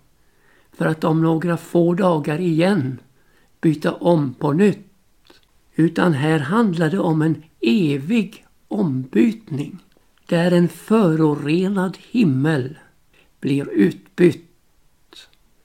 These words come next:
Och där en jord, utsliten, kommer att få en ny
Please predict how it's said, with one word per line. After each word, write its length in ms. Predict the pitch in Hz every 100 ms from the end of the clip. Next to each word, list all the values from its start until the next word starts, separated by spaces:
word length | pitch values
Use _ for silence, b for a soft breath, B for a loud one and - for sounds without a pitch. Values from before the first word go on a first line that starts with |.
| b b b b b b b
Och 160 | 156 147
där 220 | 180 185
en 160 | 202
jord, 540 | 151 147 185 226 143 139 _ _ _ _ - - - _ _ _ _ _ _ -
utsliten, 1800 | 220 240 220 - - - 156 196 247 208 - _ _ _ - 147 123 - - _ _ _ _ _ _ _ _ _ _ _ _ _ _ _ _ _ _ _
kommer 420 | - 175 175 175
att 200 | 165 170
få 360 | - 156 147 135 -
en 360 | 151 139 127
ny 360 | 170 208 143